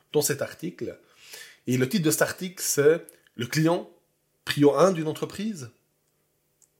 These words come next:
Bon, revenons à nos moutons. Je n'ai pas vraiment besoin d'en dire plus, hein. Rien qu'avec ces quelques exemples, on se rend quand même vite compte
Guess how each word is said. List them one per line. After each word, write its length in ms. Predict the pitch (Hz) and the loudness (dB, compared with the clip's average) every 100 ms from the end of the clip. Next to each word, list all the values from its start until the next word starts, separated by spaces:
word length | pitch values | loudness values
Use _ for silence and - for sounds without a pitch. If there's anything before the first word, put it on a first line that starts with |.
| _ _ _ _ _ 95 | _ _ _ _ _ -4
Bon, 180 | 82 - _ _ - | -4 -4 _ _ 0
revenons 260 | 175 208 | 2 6
à 40 | 175 | 6
nos 80 | 135 | 4
moutons. 300 | 113 - 57 _ _ _ _ _ _ _ _ _ _ _ _ _ _ _ _ _ - | -2 -8 -20 _ _ _ _ _ _ _ _ _ _ _ _ _ _ _ _ _ -10
Je 80 | 127 | -4
n'ai 80 | |
pas 120 | 131 139 | 0 2
vraiment 340 | 131 147 143 | 2 0 0
besoin 340 | 139 135 147 | -2 0 2
d'en 120 | 139 135 | 2 -2
dire 220 | 127 - | -4 -8
plus, 300 | 117 - - | -12 -14 -14
hein. 140 | 113 - - | -14 -16 -8
Rien 140 | 147 151 | -4 2
qu'avec 240 | 156 151 | 2 2
ces 160 | 135 - | -2 4
quelques 440 | 180 170 151 131 | 4 4 0 -2
exemples, 420 | 143 123 135 139 | -2 -4 -6 -8
on 40 | 117 | -12
se 100 | - | -12
rend 100 | 117 | -10
quand 100 | 117 | -8
même 80 | |
vite 220 | 110 135 - | -8 -12 -10
compte 440 | 123 123 127 | -8 -8 -10